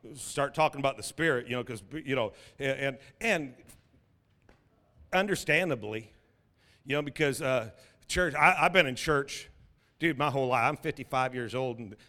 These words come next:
I've been in church for fifty-five years and nine months. Okay? <laughs> And, uh, uh, th-, I, I've seen some stuff, you know, and, and there are certain things that are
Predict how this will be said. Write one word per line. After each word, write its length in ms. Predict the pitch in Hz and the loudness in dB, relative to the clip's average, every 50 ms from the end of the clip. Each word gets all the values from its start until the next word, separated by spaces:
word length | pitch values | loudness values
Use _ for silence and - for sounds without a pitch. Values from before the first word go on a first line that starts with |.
| _ - | _ -6
I've 80 | 131 | -4
been 100 | 147 135 | -4 -4
in 60 | 127 | -4
church 260 | 117 - 143 139 123 - | -4 -4 -4 -4 -4 -6
for 100 | 110 92 | -12 -12
fifty-five 640 | - 135 131 - 127 - _ 147 143 143 131 117 | -10 -10 -10 -10 -14 -10 _ -2 -2 -2 -2 -2
years 240 | 120 127 131 123 87 | -2 -2 -2 -2 -4
and 160 | 98 98 95 | -8 -8 -4
nine 260 | 98 113 123 120 113 | -2 -2 -2 -2 -2
months. 440 | 117 120 123 107 - - - - - _ _ _ _ _ _ _ _ _ _ _ _ - - - - - - - - - - | -2 -2 -4 -4 -6 -10 -14 -14 -14 _ _ _ _ _ _ _ _ _ _ _ _ -20 -20 -20 -20 -20 -20 -20 -20 -18 -12
Okay? 220 | - 117 113 107 - - - - - - - - _ - 98 - _ _ _ _ | -8 -6 -6 -6 -8 -12 -18 -18 -16 -16 -16 -18 _ -20 -20 -20 _ _ _ _
<laughs> 120 | - 151 - - - - _ _ - - - - - _ - - | -12 -12 -12 -14 -20 -20 _ _ -20 -20 -20 -20 -20 _ -2 0
And, 260 | 160 151 143 151 139 | 2 2 2 2 0
uh, 140 | 123 120 98 90 - - - _ _ | -2 -2 -4 -6 -12 -20 -20 _ _
uh, 180 | - 120 123 120 | -2 -2 -2 0
th-, 340 | 117 135 143 147 131 117 143 | -2 -4 -4 -4 -6 -6 -2
I, 300 | 139 127 139 143 160 185 | 0 2 4 6 4 4
I've 120 | 170 - | 2 0
seen 220 | - - 165 160 139 | -4 -4 -4 -4 -4
some 220 | - 135 120 110 | -6 -6 -8 -8
stuff, 540 | - - - - 139 151 107 82 - - - | -10 -8 -4 -2 -2 -2 -4 -6 -12 -16 -10
you 100 | 110 110 | -8 -6
know, 140 | 113 110 120 | -6 -6 -6
and, 220 | 123 117 113 123 | -6 -6 -6 -6
and 180 | 139 127 123 131 | -6 -6 -2 0
there 100 | 139 156 | 0 0
are 60 | 160 | 0
certain 320 | 143 - 165 180 185 160 139 | -2 -2 -2 -4 -4 -6 -6
things 380 | - 156 151 156 156 139 113 | -2 0 2 2 2 0 -2
that 240 | 120 131 131 117 - - - - - _ _ | -2 -2 -4 -4 -6 -12 -20 -20 -20 _ _
are 360 | - 143 139 127 127 120 110 | -6 -2 0 2 2 0 -2